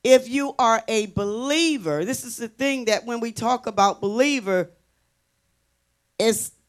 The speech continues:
doublefold. A believer is, it's either you're a believer or you're not. And what qualifies a person to be a believer, not the believer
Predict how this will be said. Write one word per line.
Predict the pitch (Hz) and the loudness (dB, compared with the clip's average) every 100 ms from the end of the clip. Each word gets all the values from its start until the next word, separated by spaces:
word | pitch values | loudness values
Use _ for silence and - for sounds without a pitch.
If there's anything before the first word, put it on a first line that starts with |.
| _ 180 | _ 2
doublefold. | 277 240 202 190 143 127 _ _ _ _ _ _ _ _ _ _ _ | 4 4 0 -2 -4 -10 _ _ _ _ _ _ _ _ _ _ _
A | 165 | -6
believer | 175 226 262 233 | -4 -4 -2 0
is, | 233 202 202 - 226 208 _ _ - | 0 2 0 -4 -12 -14 _ _ -8
it's | 208 214 | -8 -6
either | 226 208 | -6 -4
you're | 202 196 | -4 -6
a | |
believer | 190 196 185 185 | -6 -6 -4 -6
or | |
you're | 175 202 | -4 -4
not. | 226 135 - _ _ _ _ _ | -4 -6 -8 _ _ _ _ _
And | 190 208 | -4 0
what | 208 - | -2 -4
qualifies | - 247 247 247 214 190 185 | -4 0 0 -2 -2 -2 -2
a | 180 | -6
person | 190 185 | -8 -8
to | 190 | -8
be | 180 208 196 | -6 -4 -4
a | |
believer, | 175 180 165 151 | -4 -6 -6 -6
not | 180 233 - | -4 -4 -4
the | 247 | -8
believer | 220 226 226 208 | -8 -8 -8 -10